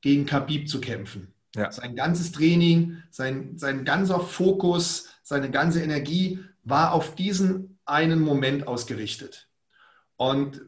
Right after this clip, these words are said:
Speaker 1: ich weiß nicht, du hast auch schon Wettkämpfe gemacht und ich glaube, viele
Speaker 2: Ja.
Speaker 1: Wettkampfsportler können das nachvollziehen. Wenn du über einen so langen Zeitraum auf ein Ziel hinarbeitest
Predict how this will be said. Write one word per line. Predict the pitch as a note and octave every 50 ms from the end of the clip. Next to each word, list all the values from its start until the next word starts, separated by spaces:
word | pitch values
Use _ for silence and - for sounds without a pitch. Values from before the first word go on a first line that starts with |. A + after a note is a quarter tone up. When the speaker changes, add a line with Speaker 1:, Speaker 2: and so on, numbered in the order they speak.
| - - - - - - _ _ _ _ _ _ _ -
Speaker 1:
ich | - A2 A#2
weiß | C3 D3+ D#3 D3
nicht, | C#3+ C#3+
du | D#3+
hast | D#3 D3 E3
auch | F3+ F3+
schon | F3 F3 D#3 -
Wettkämpfe | E3 E3+ - - E3+ D#3+ D#3+ D#3+ - E3+
gemacht | D#3+ D#3 D3+ D3+ D#3+ D#3+ - -
und | C#3+ B2+
ich | - -
glaube, | D3 D3 D3 -
viele | - E3 D#3+ C#3+
Speaker 2:
Ja. | G2+
Speaker 1:
Wettkampfsportler | G2 - - D#3+ D3 - - _ - D3+ D3+ D3+ C#3+ D3
können | - D3 D3
das | D3 C#3 C#3+
nachvollziehen. | C#3+ C#3 D#3+ D#3+ - E3 D3+ - - - B2+ B2+ C3 - - - - - _ _ _
Wenn | C3 C#3
du | D3 C#3+
über | C#3+ C#3+
einen | C#3+ C#3
so | D3 E3 G#3+
langen | G#3+ G#3 G3+ G3 G3 F#3+ F3+ -
Zeitraum | - D#3+ D#3+ F3 F3+ F3+ - B2+ B2 A#2 A2+ A2 G#2 - -
auf | A#2+ A2+ - - -
ein | C3+ D3+ E3+ E3+ E3+
Ziel | - - F#3 F#3 F#3+ F3
hinarbeitest | C#3 D#3+ F#3+ F#3 F#3+ C#3+ C3 - A#2+ A2+ A2 G#2+ A2 G#2+ G#2 - - - -